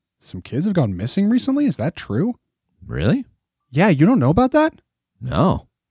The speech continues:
Speaker 1: I wonder if it's just, like, a weird online rumor mill thing. Does that ever happen here? Do people just, like, come up with rumors about your idyllic little village?
Speaker 2: Well, I mean, we get so many people in and out, especially this time of year. I mean, no, I haven't heard anything about anybody going missing.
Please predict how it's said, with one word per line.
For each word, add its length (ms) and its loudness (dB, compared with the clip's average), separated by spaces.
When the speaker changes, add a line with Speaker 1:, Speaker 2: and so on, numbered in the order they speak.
Speaker 1:
I 100 -4
wonder 200 2
if 120 2
it's 100 0
just, 160 0
like, 100 2
a 60 2
weird 340 4
online 400 2
rumor 300 2
mill 300 0
thing. 320 -8
Does 120 -4
that 120 2
ever 140 0
happen 340 2
here? 180 2
Do 100 -4
people 240 -2
just, 220 -4
like, 300 -2
come 300 0
up 200 0
with 160 0
rumors 480 2
about 200 -2
your 200 0
idyllic 400 -2
little 180 -4
village? 400 -2
Speaker 2:
Well, 160 0
I 40 2
mean, 160 2
we 100 0
get 180 0
so 160 2
many 200 2
people 340 -4
in 120 0
and 100 0
out, 340 0
especially 320 -6
this 160 -4
time 200 0
of 60 2
year. 460 0
I 120 -10
mean, 140 -4
no, 120 -4
I 140 -2
haven't 180 -2
heard 140 -2
anything 240 -4
about 260 -6
anybody 300 -4
going 240 -4
missing. 340 -6